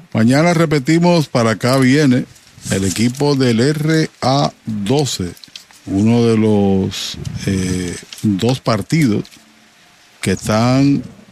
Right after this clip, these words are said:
en agenda para, no,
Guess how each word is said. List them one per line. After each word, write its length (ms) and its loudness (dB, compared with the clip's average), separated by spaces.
en 220 2
agenda 520 2
para, 720 0
no, 180 0